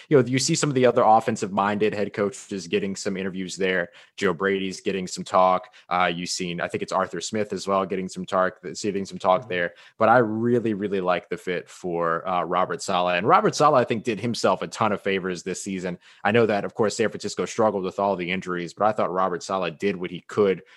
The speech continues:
Speaker 1: with this unit that he had, enough that it still paid dividends for him heading into this offseason.
Speaker 2: It's kind of informative in, in its own way. And the betting markets agree with us as well. BetOnline has, uh, Robert Saleh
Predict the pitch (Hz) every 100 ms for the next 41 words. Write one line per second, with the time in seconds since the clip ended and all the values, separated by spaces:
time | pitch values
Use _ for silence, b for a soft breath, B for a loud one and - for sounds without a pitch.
0 | b 101 101 87 95 101 117 123 123 120
1 | 120 123 131 135 131 B - 98 104 101
2 | - 90 - - 135 135 107 117 95 76
3 | 101 95 87 85 - 80 78 107 98 82
4 | 95 85 82 80 - 65 65 58 - -
5 | - _ _ _ _ _ - 127 - 208
6 | 143 139 - 175 165 151 131 135 139 135
7 | 135 127 - 127 120 120 190 180 240 214
8 | 165 151 143 - 165 139 160 151 143 135
9 | 127 127 113 139 131 123 123 123 117 107
10 | - 135 113 110 117 117 - 123 110 110